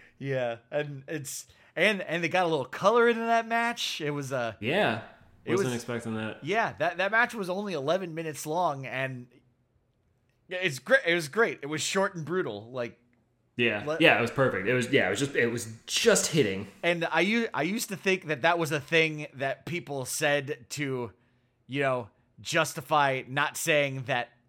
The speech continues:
Speaker 1: Brock Lesnar and Goldberg was a bad match.
Speaker 2: Mm-hmm.
Speaker 1: Or any, anytime Brock Lesnar was in a match that was only, like, seven minutes long and, and it ended, it was quick and brutal. Like, that's all it needed to be.
Speaker 2: Ye-,
Speaker 1: Like,
Speaker 2: yeah.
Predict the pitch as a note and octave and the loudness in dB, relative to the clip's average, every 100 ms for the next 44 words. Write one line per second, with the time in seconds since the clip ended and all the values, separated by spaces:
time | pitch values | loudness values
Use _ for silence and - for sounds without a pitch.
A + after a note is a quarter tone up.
0 | _ _ - E3 D3+ C3+ D3 C3+ C#3 B2+ | _ _ 0 2 2 2 0 2 -2 -4
1 | B2+ C#3+ C#3 D3 D3 B2 C3 A#2 C#3 B2+ | -4 -4 -4 -2 -2 -2 -8 -2 0 0
2 | A2 A2+ C3 - - - _ _ _ _ | -4 -8 -6 -6 -8 -10 _ _ _ _
3 | _ C3 B2+ A#2 A2 - - - - - | _ 2 4 4 2 -4 -20 -20 -20 -20
4 | - E3 D#3+ D#3+ F#3 F3+ - - F3 G3 | -4 2 2 6 4 4 -8 0 4 4
5 | - F3 E3 C3+ D#3+ D#3+ D3+ D#3 C#3+ D#3 | 6 6 6 2 2 2 2 2 2 0
6 | C#3+ D3 C#3+ C#3 B2+ B2 C3 C3 D3+ - | 0 0 0 0 -2 -2 -4 -2 -4 -2
7 | D3 C#3+ C#3 C#3+ C#3 C3 B2+ - - D3 | -2 -2 -2 -2 -4 -4 -6 -6 0 0
8 | C#3 C3+ B2+ B2 C3+ B2 B2+ C3+ C3+ B2+ | 0 -4 -6 -6 -6 -2 -2 -4 -6 -2
9 | B2 A#2+ - C3+ B2+ A2+ C3+ C3+ C#3+ - | -4 -4 -6 -4 -4 -6 -4 -4 -4 0
10 | G3+ F#3+ - B3 B3+ F#3 A#3 C4 D3+ C3 | 0 0 -2 -6 -4 -6 -4 -2 -2 -2
11 | C3+ C#3 E3+ E3+ F#3 F#3+ G#3 F#3+ E3 E3 | -4 0 0 2 -2 -2 -4 -8 -8 -8
12 | A3 F3 D3 A#2+ A#2 - - - - B2 | -6 -4 -2 -2 -2 -4 -20 -16 -8 -4
13 | A2+ G2+ | -4 -6